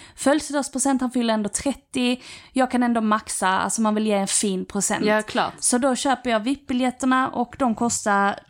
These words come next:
Speaker 1: två, tre styck. Och det är så här, okej, man köper det, det är en upplevelse, jada, jada, jada. Eh, och jag har ju känt så här, shit, det här kommer ändå bli en riktigt nice upplevelse med vip och det är Coldplay.
Speaker 2: Det står ju också vip på biljetten.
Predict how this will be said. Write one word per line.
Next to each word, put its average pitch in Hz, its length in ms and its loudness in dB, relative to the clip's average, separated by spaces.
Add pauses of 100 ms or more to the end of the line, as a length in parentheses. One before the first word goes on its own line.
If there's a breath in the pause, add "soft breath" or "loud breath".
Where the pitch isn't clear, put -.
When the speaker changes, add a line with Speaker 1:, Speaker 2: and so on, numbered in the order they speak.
Speaker 1:
två, 202 220 2
tre 196 240 -4
styck. - 520 -8 (580 loud breath)
Och 254 480 2 (100)
det 254 600 2 (120)
är 214 120 -2 (800)
så 254 140 2
här, 208 140 4
okej, 294 320 0
man 262 300 4
köper 240 340 0
det, 220 220 2
det 214 80 -2
är 220 40 0
en 220 100 -2
upplevelse, 208 680 0
jada, 208 280 2
jada, 196 220 0
jada. 196 340 0 (640 loud breath)
Eh, 214 260 2
och 262 140 0
jag 254 120 4
har 247 200 4
ju 285 200 2
känt 214 360 0
så 233 100 0
här, 202 160 2
shit, - 440 -4
det 220 120 2
här 220 120 4
kommer 214 260 0
ändå 214 160 0
bli 202 280 0
en 202 240 0
riktigt 226 600 -2
nice 196 440 0
upplevelse 202 560 -4
med 196 260 -2
vip 277 340 0
och 233 60 -2
det 220 80 -2
är 208 40 -2
Coldplay. 247 600 0
Speaker 2:
Det 233 60 -2
står 165 220 2
ju 185 60 2
också 208 260 -2
vip - 380 -8
på 165 160 0
biljetten. 180 420 -4